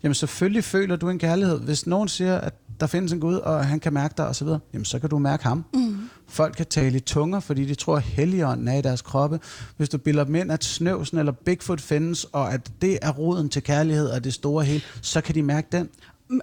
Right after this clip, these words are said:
Speaker 2: og så, så hvis jeg forstår dig rigtigt, så er der ikke noget galt med den her kærlighed, de oplever, udover at du synes, at det er, øhm, dumt.
Speaker 1: Det personlige forhold
Speaker 2: Ja.
Speaker 1: til en eller anden,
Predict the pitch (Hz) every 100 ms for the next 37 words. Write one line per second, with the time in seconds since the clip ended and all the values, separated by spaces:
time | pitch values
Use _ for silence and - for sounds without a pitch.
0 | - 226 254 220 - 254 233 233 247 247
1 | 262 262 214 196 226 - 240 214 226 226
2 | - 202 160 - 208 185 185 190 - 175
3 | 175 180 - - 180 - - - 117 196
4 | 233 190 123 185 208 - 190 190 - -
5 | - 196 180 - 175 156 147 - - 107
6 | - - - 104 - 156 - - - -
7 | - - 156 151 143 - 233 220 202 -
8 | 135 127 113 - - - - 170 175 160
9 | - _ 180 180 160 123 107 117 131